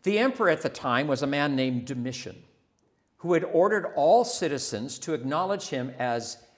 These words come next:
Dominis, Domine et Deus, Lord and God. He did not care all that much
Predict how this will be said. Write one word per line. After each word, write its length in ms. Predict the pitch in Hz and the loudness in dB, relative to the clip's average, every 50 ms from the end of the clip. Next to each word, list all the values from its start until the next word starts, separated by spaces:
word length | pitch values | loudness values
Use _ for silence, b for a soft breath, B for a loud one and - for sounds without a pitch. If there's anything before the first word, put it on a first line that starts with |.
| b b _ _ _ _ _ - | b b _ _ _ _ _ 2
Dominis, 840 | 165 160 196 208 214 208 196 202 196 190 165 202 - - - - - 113 98 | 4 4 4 4 0 -2 -2 -2 -4 -6 -6 -10 -14 -14 -18 -18 -18 -12 0
Domine 760 | 104 180 196 240 240 240 220 160 120 107 107 107 113 - - - - _ - | 2 2 4 4 2 0 -2 -2 -4 -4 -4 -4 -6 -8 -10 -14 -14 _ -2
et 460 | 135 139 - - - - - 101 - | -2 -2 -2 -6 -14 -20 -20 -10 -4
Deus, 640 | 139 135 117 98 90 - - - _ - - - - _ _ _ _ _ | -2 -2 -2 -2 -6 -10 -16 -20 _ -20 -20 -20 -20 _ _ _ _ _
Lord 560 | 123 110 123 139 143 151 165 180 180 180 185 - - - | -12 -8 -4 0 2 2 2 2 0 -2 -8 -14 -14 -12
and 200 | 123 117 113 - | -10 -10 -6 -4
God. 400 | 110 95 85 - - - - _ _ _ _ _ _ _ _ B B B B B B B B B | -4 -4 -4 -6 -10 -18 -20 _ _ _ _ _ _ _ _ B B B B B B B B B
He 180 | - 277 311 | -4 -2 -2
did 140 | 277 262 202 | -2 -4 -2
not 280 | 196 196 196 196 196 - | 0 0 0 0 -2 -2
care 380 | - 175 165 135 120 110 - - | 0 2 2 4 2 2 0 -2
all 140 | 120 123 | -2 0
that 220 | 120 123 117 - 123 | 0 0 -2 -2 0
much 300 | 123 123 110 - - | 0 0 0 -2 -6